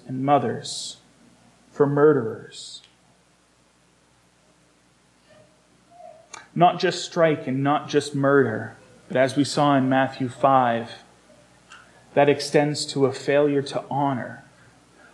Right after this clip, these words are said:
Are there family relationships? Parents, brothers and sisters, wives, husbands, children?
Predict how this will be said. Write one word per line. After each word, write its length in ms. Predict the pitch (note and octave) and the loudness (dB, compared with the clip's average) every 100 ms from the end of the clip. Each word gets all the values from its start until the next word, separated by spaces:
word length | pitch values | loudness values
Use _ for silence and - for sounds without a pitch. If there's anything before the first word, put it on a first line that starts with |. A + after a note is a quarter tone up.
| - | 2
Are 120 | D3+ | 6
there 160 | E3+ | 6
family 480 | E3+ - F3 F3+ E3+ | 4 4 4 4 4
relationships? 1200 | C#3 C#3 D3 D3 - C3 - G#2+ - - - - - _ _ _ _ _ _ _ _ - | 6 6 4 2 -4 -6 -8 -12 -12 -14 -14 -14 -20 _ _ _ _ _ _ _ _ -6
Parents, 680 | - D3+ D3 D#3+ - - - _ _ _ _ - | 4 4 4 0 -8 -12 -14 _ _ _ _ 2
brothers 380 | D3+ D#3 E3 D3+ | 2 4 0 -2
and 100 | C#3 | -4
sisters, 640 | - E3 - D3 D3 - | -2 -2 -2 -2 -2 -2
wives, 680 | C3 C#3+ D3 D3 D3+ D3 - | 4 6 6 4 0 -8 -10
husbands, 800 | - D3 C#3+ D3+ D3+ D3 - - - _ - - - | 0 0 0 -6 -6 -8 -14 -18 -20 _ -20 -20 -10
children? 800 | - - F#3 F3+ F3+ F3 E3+ E3 | -4 4 6 6 4 -2 -2 -8